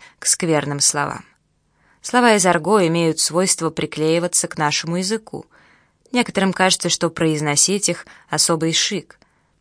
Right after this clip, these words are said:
а иные воспринимают это как юмор. В принципе, в совершенстве владеть арго должны только оперативники. Но уж если быть до конца честным,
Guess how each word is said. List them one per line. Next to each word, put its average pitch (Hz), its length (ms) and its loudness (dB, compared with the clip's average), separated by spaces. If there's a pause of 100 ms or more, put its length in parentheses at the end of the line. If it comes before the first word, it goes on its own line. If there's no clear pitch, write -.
(120)
а 147 140 0
иные 175 340 2
воспринимают 156 640 0
это 156 160 -6
как 175 240 -4
юмор. 175 400 -6 (560)
В - 120 -20
принципе, 240 440 2
в 175 60 0
совершенстве 180 760 2
владеть 165 380 2
арго 160 400 0 (360)
должны 185 440 2
только 165 400 0
оперативники. 143 920 -4 (2750)
Но 294 240 4
уж 240 180 4
если 202 400 2
быть 185 240 0
до 175 140 0
конца 165 480 2
честным, 208 640 0